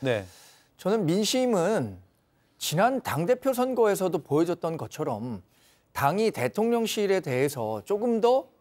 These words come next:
Speaker 2: 민심이 가까이 올 수 있도록 견인해달라라는 요구를 하고 있다고 생각합니다. 어, 이번 그 여론조사에서 크게 영향을 미친 게 김건희 여사에 대한 불기소, 검찰의 불기소를 김용남 의원이 말씀하셨는데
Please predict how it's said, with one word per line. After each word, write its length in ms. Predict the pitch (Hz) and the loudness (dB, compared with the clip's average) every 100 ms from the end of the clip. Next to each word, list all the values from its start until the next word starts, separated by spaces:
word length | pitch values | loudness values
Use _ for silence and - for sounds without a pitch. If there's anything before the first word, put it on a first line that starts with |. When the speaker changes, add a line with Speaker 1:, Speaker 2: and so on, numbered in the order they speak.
| _ _ - | _ _ -4
Speaker 2:
민심이 320 | 190 247 269 | -2 -2 -4
가까이 420 | - - 247 240 | -8 -4 2 4
올 160 | 196 160 | 4 2
수 120 | - | 0
있도록 300 | 180 196 208 | -2 0 0
견인해달라라는 960 | - 151 226 269 220 185 170 143 139 156 | 0 0 0 2 2 4 4 2 0 0
요구를 540 | 123 143 165 160 156 | 0 0 0 -2 -2
하고 240 | 143 214 196 | -4 -2 -2
있다고 260 | - 131 | 0 -2
생각합니다. 640 | 131 165 143 196 180 120 113 _ _ _ _ _ _ _ - | -2 -4 -4 -6 -6 -8 -12 _ _ _ _ _ _ _ -12
어, 540 | 73 73 - 69 - - _ _ _ | -8 -8 -8 -12 -18 -20 _ _ _
이번 360 | 170 185 233 196 | 0 2 2 2
그 220 | 185 175 | 4 4
여론조사에서 880 | 151 202 196 185 180 165 165 190 - | 6 4 2 2 4 4 4 0 -2
크게 220 | - 254 | 0 4
영향을 260 | 175 180 180 | 4 2 0
미친 320 | 147 - 147 | -2 -6 -2
게 180 | 165 160 | 0 0
김건희 440 | - 156 185 190 | -2 -2 0 2
여사에 640 | 170 151 147 135 120 127 123 | 0 2 4 4 2 -2 -2
대한 240 | 127 117 | -2 -4
불기소, 520 | - 151 147 131 110 131 | -2 -2 -2 -4 -6 -6
검찰의 440 | 135 139 147 131 | -6 -6 -4 -4
불기소를 560 | - 139 131 135 127 113 | -4 -6 -4 -4 -2 -4
김용남 340 | - 135 135 | -6 -4 -4
의원이 220 | 127 117 127 | -4 -4 -6
말씀하셨는데 800 | 104 - 127 135 127 104 156 | -8 -8 -10 -10 -12 -10 -6